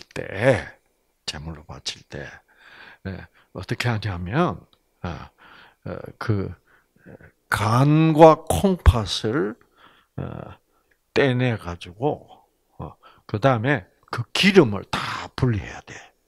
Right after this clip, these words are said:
예, 분리해가지고 간, 콩팥, 기름을 제단 위에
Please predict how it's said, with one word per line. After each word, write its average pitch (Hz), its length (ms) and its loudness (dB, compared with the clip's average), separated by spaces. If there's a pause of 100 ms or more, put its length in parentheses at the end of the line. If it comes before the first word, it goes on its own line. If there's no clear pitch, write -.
(560)
예, - 180 -10 (560)
분리해가지고 107 880 -4 (220)
간, 147 500 -2 (340)
콩팥, 143 680 -2 (420)
기름을 131 880 0 (1000)
제단 151 840 8
위에 123 320 4